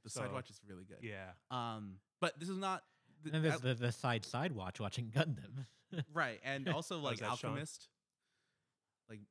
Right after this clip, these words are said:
Speaker 3: Oh,
Speaker 1: like,
Speaker 3: yeah, Alchemist too, yeah.
Speaker 1: yeah. Anyway, there's a lot of anime watching happening. Like, way too much of it. <laughs> Um,
Speaker 2: So naturally, we decided to do more, and we
Speaker 1: Right.
Speaker 2: created a club.
Speaker 1: So,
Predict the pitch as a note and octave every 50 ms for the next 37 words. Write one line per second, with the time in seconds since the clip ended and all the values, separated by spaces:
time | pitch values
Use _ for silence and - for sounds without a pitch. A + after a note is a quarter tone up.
0 | - A#2 C3 C#3 C3+ A#2 G2+ B2 - - G#2+ G2 - - - B2 A#2+ A#2+ A#2+ A2+
1 | F#2+ D2 D2+ A2 _ _ _ _ _ _ - C#3+ C#3+ - C#3+ D#3+ F#3+ G3+ A3+ G3
2 | C#3 A2+ - - - - - - - A3 B3 C#4+ C#4 D#4 D4+ C#4 G#3 D#3+ C#3+ C#3
3 | C3+ A#2+ A#2+ G#2+ G2 G2+ - - G2 G2 F#2 F#2 - - - - - _ _ -
4 | C#3 C3+ B2+ - _ _ _ _ - D3 B2 D3+ E3+ F#3+ - - D#3+ B2 A2+ G#2+
5 | - - - C#2+ - _ _ _ - G#3+ G#3 - G3+ F3+ F3+ - _ _ - -
6 | B2+ A#2+ A#2 A2 D#3 C#3+ C#3 C#3+ C#3+ C#3+ - - - A#2+ A#2 A#2 A2+ A2+ A2 G#2+
7 | G2+ - - B2 - C3 A#2+ A2+ G2+ A2+ G#2 A#2 B2 C#3 E3+ G3+ F#3 B2 G2 F2+
8 | G2 G2 G2+ G2+ G2+ G#2 A2+ G3+ G3+ B2+ G#2 - - - C3 A2+ G#2 A#2+ A#2+ -
9 | - E3+ E3 - - - - - - _ _ - - - E3+ D3+ D3 C#3 C3+